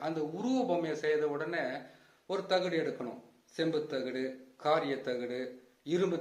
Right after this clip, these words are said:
தகடு, அப்புறம் தாமரை தகடு, அப்புறம் பாத்தீங்கன்னாக்கா பித்தளை தகடுன்னு இருக்குதுங்க இல்லையா, அந்த தகடு எடுத்து அந்த தகட்டுல வந்து முதல்ல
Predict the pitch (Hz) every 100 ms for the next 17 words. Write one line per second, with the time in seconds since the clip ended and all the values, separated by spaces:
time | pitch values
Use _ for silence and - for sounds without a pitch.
0 | - 131 127 127 131 - - - _ _
1 | - 156 170 160 180 170 135 135 131 127
2 | 135 135 143 165 165 160 156 156 202 214
3 | 190 208 180 170 160 160 151 139 143 180
4 | 180 - - - - _ _ _ _ _
5 | _ - 143 131 131 143 151 175 147 139
6 | - 131 151 - - - _ - 123 123
7 | 123 131 139 160 135 127 127 135 123 117
8 | 113 - 135 139 147